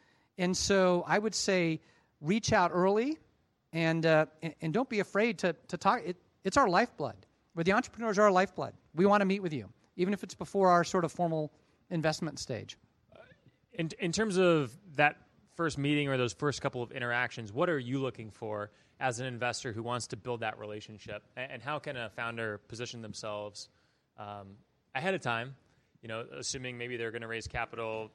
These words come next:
Speaker 2: three, six months out, and this is your first meeting, or two to three <laughs> years out,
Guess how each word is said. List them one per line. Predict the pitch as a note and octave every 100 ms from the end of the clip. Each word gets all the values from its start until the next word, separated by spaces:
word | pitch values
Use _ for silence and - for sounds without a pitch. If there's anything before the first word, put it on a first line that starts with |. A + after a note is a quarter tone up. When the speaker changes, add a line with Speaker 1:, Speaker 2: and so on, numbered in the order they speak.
| _
Speaker 2:
three, | B2 B2+
six | A2 B2+ B2
months | A#2 G#2
out, | A#2+ A#2 A#2 -
and | G#2+ A2
this | G2+
is |
your | A2
first | - A2 G2+
meeting, | A2 G#2+ A2 G#2+
or | D3
two | B2 F3
to | D3+
three | D3+ C#3+
<laughs> | C3
years | B2 A#2
out, | A2+ B2